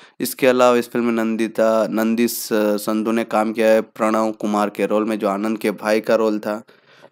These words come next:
इसके अलावा आदित्य श्रीवास्तव आपको ललन सिंह का रोल प्ले करते हुए नजर आएंगे, जो श्री राम का एविल असिस्टेंट था।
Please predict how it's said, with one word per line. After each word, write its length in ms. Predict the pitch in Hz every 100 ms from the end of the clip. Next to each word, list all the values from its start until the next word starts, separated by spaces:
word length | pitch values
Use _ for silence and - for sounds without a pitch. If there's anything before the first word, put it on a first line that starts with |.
| _ _ _ _ _ - _ _ _ -
इसके 260 | - -
अलावा 360 | 127 123 120 123
आदित्य 560 | - 113 117 120 123 113
श्रीवास्तव 640 | - 113 113 107 - 110
आपको 340 | 107 - 110
ललन 400 | 104 107 110 110
सिंह 280 | 110 110 107
का 120 | 110
रोल 160 | 104 104
प्ले 200 | 107 104
करते 260 | 107 101
हुए 160 | 101 104
नजर 160 | 107 110
आएंगे, 260 | 107 107
जो 140 | 104 104
श्री 300 | - 104 107
राम 240 | 104 104
का 100 | 104
एविल 360 | 92 101 107 95
असिस्टेंट 600 | 92 113 - 113 107 104
था। 280 | 104 104